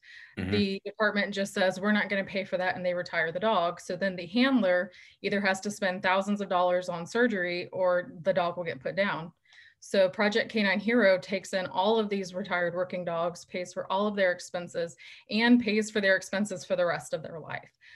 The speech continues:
Speaker 2: So the handler will get dog food shipped to them once a month. They get all their vet bills taken care of because, um, the founder just wants to always protect these dogs who work so hard to protect us.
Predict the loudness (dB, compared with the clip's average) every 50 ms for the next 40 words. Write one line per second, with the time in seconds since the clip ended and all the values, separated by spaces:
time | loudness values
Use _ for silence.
0 | -20 -18 -6 -4 0 2 2 2 2 2 2 4 4 4 4 4 2 0 0 2
1 | 2 0 2 0 0 2 2 2 0 0 0 0 0 0 -2 -4 -2 -2 -2 -2
2 | -2 -4 -2 -2 0 0 0 -2 -2 -2 -2 -2 -4 -4 -2 -2 0 0 0 -2
3 | -4 -6 -6 -4 -2 -2 0 0 -2 -2 0 0 0 0 0 0 0 0 0 -2
4 | -2 -2 -4 -2 0 0 0 -2 -4 -6 -8 -8 -8 -10 -6 -2 0 0 2 0
5 | 0 -2 -4 -8 -12 -20 -20 -20 -20 -20 _ -8 -8 -8 -6 -4 -2 0 0 0
6 | 0 -2 -4 -4 -2 -2 -2 0 -2 -2 0 0 0 2 2 2 0 0 -2 -2
7 | -6 -6 -4 -4 -4 -4 -4 -6 -6 0 2 2 2 2 -2 -4 -6 -6 -2 -2
8 | -2 -2 -2 -6 -8 -6 -6 -4 -2 -2 -2 -4 -6 -8 -8 -4 -2 -2 -4 -4
9 | -6 -6 -8 -6 -4 -4 -4 -4 -6 -10 -14 -18 -16 -12 -8 -8 -8 -8 -6 -8
10 | -6 -6 -6 -6 -8 -12 -20 -20